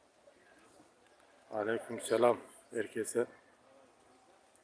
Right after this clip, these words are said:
Vallahi biraz sıcak, hoş geldin Cansu Hanım. Al-, Alanya'da havalar ya otuz dört derece falan ama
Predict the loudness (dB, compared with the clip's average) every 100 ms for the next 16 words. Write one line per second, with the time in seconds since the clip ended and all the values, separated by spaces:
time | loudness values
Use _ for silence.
0 | -20 -20 _ -20 0 6 6 6 6 6
1 | 4 4 4 4 4 6 6 2 0 0
2 | 0 2 0 -4 -4 -2 -4 -8 -6 0
3 | 4 4 4 4 4 4 2 -6 -20 -20
4 | -20 -20 -20 _ -20 -20 -12 0 2 2
5 | 4 6 6 4 8 10 10 10 10 10
6 | 8 8 8 6